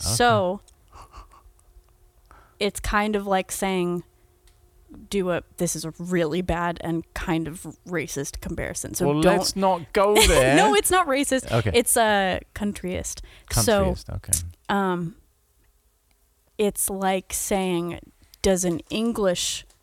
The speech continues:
Speaker 2: Beatles cover band or an American Beatles cover band sound more like the Beatles?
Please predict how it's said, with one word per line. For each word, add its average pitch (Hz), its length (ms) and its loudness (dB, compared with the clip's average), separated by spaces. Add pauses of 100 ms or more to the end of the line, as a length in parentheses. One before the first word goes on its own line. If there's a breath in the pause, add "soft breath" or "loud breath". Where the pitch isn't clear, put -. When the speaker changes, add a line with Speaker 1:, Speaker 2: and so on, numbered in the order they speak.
(180)
Speaker 2:
Beatles 175 440 -4
cover 175 300 -4
band 160 440 -4
or 170 200 -2
an 165 60 -2
American 170 720 -2
Beatles 151 360 -6
cover 165 300 -6
band - 420 -10 (360)
sound 180 440 -6
more 170 220 -4
like 151 240 -8
the 156 80 -8
Beatles? - 640 -10